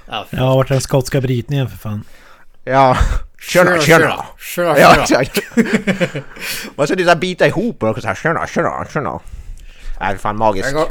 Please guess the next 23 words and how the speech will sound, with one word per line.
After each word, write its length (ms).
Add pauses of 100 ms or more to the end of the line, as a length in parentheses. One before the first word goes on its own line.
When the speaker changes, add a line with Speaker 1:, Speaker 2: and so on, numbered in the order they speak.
(300)
Speaker 1:
nej, 160
fan, 160
det 60
går, 300
det 260
går 100
inte 140
att 120
prata 200
svenska 480
med 140
en 80
skotsk 400
brytning. 520
Ja, 240
skottar 440
kanske 260
klarar 260
det, 60
någon 260
av 160
dem, 100
men 220